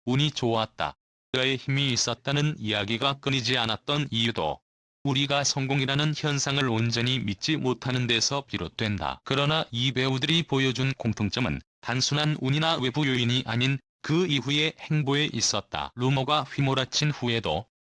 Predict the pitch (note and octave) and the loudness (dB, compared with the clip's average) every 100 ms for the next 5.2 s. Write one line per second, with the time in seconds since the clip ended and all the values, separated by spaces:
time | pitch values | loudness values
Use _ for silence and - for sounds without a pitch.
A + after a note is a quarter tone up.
0 | - A#2+ B2+ D3 E3+ D#3+ - - C3+ C3 | -4 -2 0 0 0 0 -2 -2 0 0
1 | C#3 C3+ - C3 D3 D#3+ - - C#3 C3 | 0 0 -2 0 0 0 -2 -2 -2 0
2 | B2+ A#2+ C3+ B2 A#2 - E2+ C2+ - A#2 | 0 0 -2 -2 -2 -4 -4 -4 -2 0
3 | C3 C3 - D3+ C#3+ - A2+ - C3 C3 | 0 0 0 -2 -2 -4 -2 0 0 0
4 | D3+ D#3 - B2+ B2+ A#2+ D#3 C3+ B2 - | -2 -2 -2 -2 0 2 0 0 -2 -2
5 | C3 C3 | 0 -2